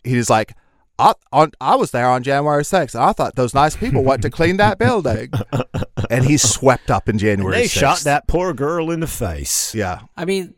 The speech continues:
Speaker 2: he, they could do it anything. I mean,
Speaker 3: Yeah, it really, it, it kind, I'm not going to read the
Speaker 2: it
Speaker 3: first
Speaker 2: writes,
Speaker 3: book, but
Speaker 2: history writes its, just put a, put a guy in who doesn't know he's supposed to be there in every historical situation.
Speaker 1: Even if his shrimp company went under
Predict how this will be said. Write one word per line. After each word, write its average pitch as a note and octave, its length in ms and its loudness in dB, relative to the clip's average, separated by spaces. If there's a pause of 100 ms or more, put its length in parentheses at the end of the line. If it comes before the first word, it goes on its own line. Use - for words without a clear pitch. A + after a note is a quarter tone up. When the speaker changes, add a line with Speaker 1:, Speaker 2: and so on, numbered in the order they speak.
Speaker 2:
he, D#3+ 160 -14
they G#3+ 160 0
could A3+ 160 -12
do A3+ 180 -4
it A3 180 -4
anything. C#4+ 420 -6 (340)
I D3+ 140 -6
mean, D#3 340 -4
Speaker 3:
Yeah, B2 420 -2
it C#3 120 -4
really, C3+ 420 -2 (100)
it, C#3+ 160 -6
it D3 140 -8
kind, C#3+ 320 -2
I'm C3 160 -2
not C3+ 220 -2
going B2+ 260 -4
to C3+ 120 -2
read C#3+ 200 -6
the D3 60 -6
Speaker 2:
it - 40 -6
Speaker 3:
first D3+ 260 -2
Speaker 2:
writes, E3+ 140 0
Speaker 3:
book, D#3 120 -2
but - 60 -20
Speaker 2:
history G#3 460 0
writes F3 400 -6
its, E3 260 -8
just A3+ 200 -8
put A#3+ 160 -2
a, G#3 180 -4 (240)
put - 300 -2
a A#3+ 60 -4
guy G3+ 420 -4 (100)
in F3+ 220 -8 (260)
who F3+ 160 -2
doesn't E3+ 320 -6
know E3+ 200 -4
he's E3 140 -2
supposed D#3+ 340 -6
to - 60 -12
be G3+ 160 -4
there D#3+ 260 -4
in E3+ 100 -6
every F3+ 240 -4
historical G3 500 -6
situation. - 640 -14
Speaker 1:
Even A#3+ 200 0
if E4+ 120 0
his D4 160 2
shrimp E3+ 320 -2
company C#3+ 280 2
went A2+ 180 0
under - 280 -14